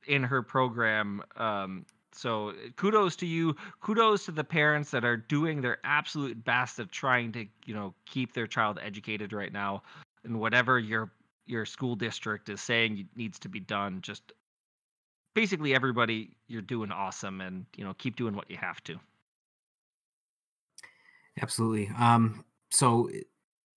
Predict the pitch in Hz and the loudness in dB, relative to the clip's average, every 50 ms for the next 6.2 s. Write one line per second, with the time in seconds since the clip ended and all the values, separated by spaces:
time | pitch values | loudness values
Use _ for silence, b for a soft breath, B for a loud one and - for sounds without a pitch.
0 | _ - 120 123 131 160 156 123 110 104 104 107 107 - - - - 110 110 107 | _ 2 6 8 8 8 8 6 6 4 4 2 2 0 -10 -8 -4 -2 0 0
1 | 104 104 - - - 107 101 - - 104 92 - - 101 98 90 - - - 104 | 0 -2 -2 -4 -2 -2 -2 -2 -2 -4 -2 -2 -2 -2 -2 -2 -4 -4 -2 -2
2 | 98 98 98 95 90 92 95 - _ _ _ _ _ _ _ _ _ _ _ _ | 0 0 0 -2 -2 -4 -6 -8 _ _ _ _ _ _ _ _ _ _ _ _
3 | _ _ _ _ _ _ - - - 82 92 92 90 95 107 107 - - - 131 | _ _ _ _ _ _ -14 -12 -10 -10 -8 -8 -8 -8 -10 -12 -12 -6 0 2
4 | 151 147 127 - - - 127 117 - - - 135 123 120 120 - - 139 139 147 | 2 2 2 0 -2 -2 -4 -4 -4 -6 -10 -10 -10 -10 -10 -4 0 2 2 4
5 | 151 151 160 160 156 - - 107 107 107 107 98 98 95 92 90 87 90 - 92 | 4 4 2 2 0 -2 -4 -6 -4 -4 -4 -4 -4 -4 -4 -4 -6 -6 -8 -10
6 | 85 85 90 - | -10 -10 -10 -12